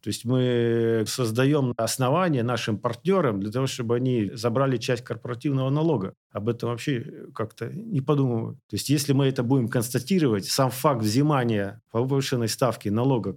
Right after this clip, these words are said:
с работающего лица от российской компании будет признание самими российскими налоговыми органами появления множества постоянных представительств.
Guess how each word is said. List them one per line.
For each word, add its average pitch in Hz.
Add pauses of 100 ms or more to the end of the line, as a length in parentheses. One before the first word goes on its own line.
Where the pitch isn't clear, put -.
с -
работающего 117
лица 104
от -
российской 120
компании 113
будет 175
признание 135
самими 147
российскими 120
налоговыми 127
органами 156 (120)
появления 139
множества 143
постоянных 123
представительств. 135